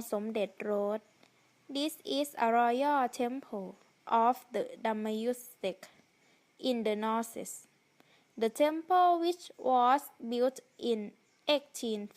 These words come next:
fifty-three on the bank of the Moon River,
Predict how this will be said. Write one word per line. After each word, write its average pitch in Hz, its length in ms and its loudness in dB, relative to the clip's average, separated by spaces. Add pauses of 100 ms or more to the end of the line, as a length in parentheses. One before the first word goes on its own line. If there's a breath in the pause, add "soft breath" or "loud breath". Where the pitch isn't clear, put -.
fifty-three 240 720 -6 (960 soft breath)
on 240 80 2 (120)
the 214 80 0 (100)
bank 220 260 -2 (600)
of 247 100 2 (240)
the 208 180 -2
Moon 214 220 -4 (180)
River, 202 340 -2